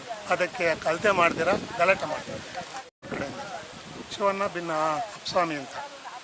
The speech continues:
ಅವರಿಗೆ ನಮ್ಮ ದೊಡ್ಡಪ್ಪ ಅವರು ಎಪ್ಪತ್ತೊಂಬತ್ತು ಸರ್ವೆ ನಂಬರಲ್ಲಿ ಒಂದು ಎಕರೆ ಇಪ್ಪತ್ತೈದು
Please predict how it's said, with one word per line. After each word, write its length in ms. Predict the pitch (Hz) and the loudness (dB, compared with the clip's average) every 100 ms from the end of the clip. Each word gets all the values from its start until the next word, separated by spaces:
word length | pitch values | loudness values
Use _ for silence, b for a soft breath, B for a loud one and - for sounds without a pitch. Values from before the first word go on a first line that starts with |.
| - 180 | 4 6
ಅವರಿಗೆ 300 | 185 180 202 | 6 4 0
ನಮ್ಮ 120 | 175 165 | 0 0
ದೊಡ್ಡಪ್ಪ 300 | 175 196 190 165 | 2 4 4 2
ಅವರು 140 | 165 190 180 | 2 0 -2
ಎಪ್ಪತ್ತೊಂಬತ್ತು 520 | - 185 - 170 156 - | -2 -2 -2 -4 -2 -2
ಸರ್ವೆ 200 | 160 165 160 | 0 0 0
ನಂಬರಲ್ಲಿ 440 | 151 151 151 202 - - - - - 170 | -4 -6 -6 -6 -8 -12 -12 -10 0 2
ಒಂದು 140 | 190 190 | 4 4
ಎಕರೆ 160 | 170 185 170 | 4 4 4
ಇಪ್ಪತ್ತೈದು 380 | 196 180 165 | 2 2 0